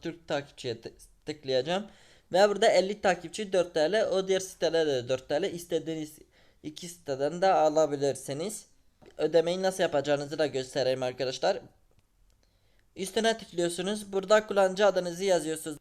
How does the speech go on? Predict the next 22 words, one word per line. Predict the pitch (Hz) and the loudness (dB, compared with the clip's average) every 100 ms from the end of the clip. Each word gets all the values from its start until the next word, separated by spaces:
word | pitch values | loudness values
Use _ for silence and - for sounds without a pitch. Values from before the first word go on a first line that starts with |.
| - | -4
Kontrol | 180 180 214 233 | -4 0 2 4
ete | 180 226 220 | 2 0 -4
tıkladıktan | 233 190 180 180 214 | 0 2 2 0 -2
sonra | 214 180 | 2 4
arkadaşlar | 170 170 175 240 | 4 0 2 2
buradan | 208 208 | 2 -2
sepete | 226 220 202 180 208 | -2 -2 -2 -2 -2
eklet | 190 180 185 180 | -2 -2 -2 -2
diyorsunuz | 170 175 208 220 | -2 -2 -4 0
ve | 214 196 | 2 4
devam | 175 185 185 | 4 4 0
et | 160 - | -4 -2
yazıyor. | 139 139 196 | -2 0 -2
Oraya | - 196 190 | 0 4 4
tıklıyorsunuz. | 185 - 147 143 165 190 240 - _ _ _ _ - | 0 -8 -6 -6 -6 -8 -10 -16 _ _ _ _ -6
Buradan | 185 202 214 | 0 2 4
adınızı, | 185 170 175 170 | 2 2 -2 -6
soyadınızı, | 165 175 156 160 156 | 0 2 2 -2 0
e-posta | 120 185 175 170 156 | 0 0 -2 -2 -2
adresinizi, | 139 143 139 147 147 180 180 | -2 -4 -6 -12 -10 -8 -2
telefon | 160 156 170 | -2 0 -2
numaranızı | 160 135 131 131 139 185 | -2 -2 -2 -4 -6 -6